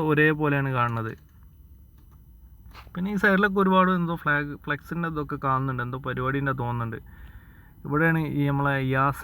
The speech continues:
ഐലൻഡ് ഇല്ലേ, അതൊക്കെ സ്ഥിതി ചെയ്യുന്നത്. യാസ് ഐ-, ഐലൻഡിലാണ് നമ്മളെ ഇത് വരുന്നത് കേട്ടോ, ഫെറാറി വേൾഡ്. അവിടെ കയറണമെങ്കിൽ എനിക്ക് തോന്നുന്നത് അറുന്നൂറ്റി അമ്പത് ദിറംസ് അങ്ങനെ എന്തോ വേണം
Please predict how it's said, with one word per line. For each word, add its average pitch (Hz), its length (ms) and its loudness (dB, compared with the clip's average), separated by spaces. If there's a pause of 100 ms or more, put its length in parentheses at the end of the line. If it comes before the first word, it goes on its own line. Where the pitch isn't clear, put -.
(100)
ഐലൻഡ് 156 320 2
ഇല്ലേ, 117 160 -4 (160)
അതൊക്കെ 135 300 -4
സ്ഥിതി 131 220 -2
ചെയ്യുന്നത്. 110 320 -4 (1300)
യാസ് 175 340 4
ഐ-, 208 200 0 (200)
ഐലൻഡിലാണ് 185 600 2 (100)
നമ്മളെ 147 220 0 (120)
ഇത് 135 160 0
വരുന്നത് 131 260 2
കേട്ടോ, 117 160 -2 (240)
ഫെറാറി 131 460 0
വേൾഡ്. 135 260 0 (1040)
അവിടെ 131 200 -2 (420)
കയറണമെങ്കിൽ 143 480 -2
എനിക്ക് 147 180 -4
തോന്നുന്നത് 143 320 2 (160)
അറുന്നൂറ്റി 139 480 -2
അമ്പത് 156 200 -2
ദിറംസ് 135 320 -2
അങ്ങനെ 135 180 -2
എന്തോ 127 200 0
വേണം 117 260 -2